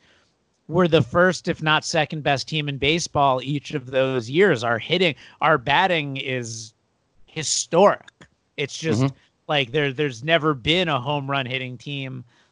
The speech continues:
Speaker 1: like those Yankees squads for the past three years. And our pitching was actually pretty good, especially our relief and our closers.
Speaker 2: Right.
Speaker 1: Um, and our starting pitching was at least, like, competent.
Speaker 2: Mm-hmm.
Speaker 1: So I very much feel like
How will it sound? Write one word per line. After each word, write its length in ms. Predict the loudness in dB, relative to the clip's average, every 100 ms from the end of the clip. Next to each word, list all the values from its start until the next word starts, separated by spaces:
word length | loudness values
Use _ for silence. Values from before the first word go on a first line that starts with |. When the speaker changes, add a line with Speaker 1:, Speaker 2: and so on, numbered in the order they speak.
| _
Speaker 1:
like 380 | -6 2 2 2
those 300 | 0 0 0
Yankees 400 | -2 -2 -4 -10
squads 400 | -2 4 4 2
for 120 | -6
the 100 | -8
past 360 | -2 0 0 -2
three 160 | -4
years. 320 | 2 4 4 0 -18 -8
And 140 | 0 4
our 140 | 4
pitching 540 | 4 0 0 -4 -4 -2
was 180 | -2 -2
actually 500 | -2 -2 -4 -6 -6
pretty 300 | -6 -6 -6
good, 220 | 0 0
especially 600 | 0 -2 -2 -2 -4 -2 2
our 120 | 2
relief 440 | 0 -4 -6 -6
and 100 | -2
our 120 | 0 0
closers. 720 | 0 2 2 0 -10 -14 -18 _ -12
Speaker 2:
Right. 180 | 2 6
Speaker 1:
Um, 380 | 6 4 0 -6 _
and 140 | -2
our 60 | -2
starting 360 | 2 0 0 -2
pitching 400 | -4 -4 -6 -4
was 180 | -4
at 100 | -4
least, 440 | -6 -4 -4 -4 -4
like, 380 | -2 -2 -4 -18 _ _ -6
competent. 600 | 6 6 6 -2 -4 -12
Speaker 2:
Mm-hmm. 720 | _ _ _ _ _ -4 2
Speaker 1:
So 640 | 6 8 8 6 4 0 -12 _ _ 2
I 180 | 4 6
very 260 | 6 4
much 280 | 4 0 -2
feel 360 | -8 -2 0 2
like 360 | 0 0 -4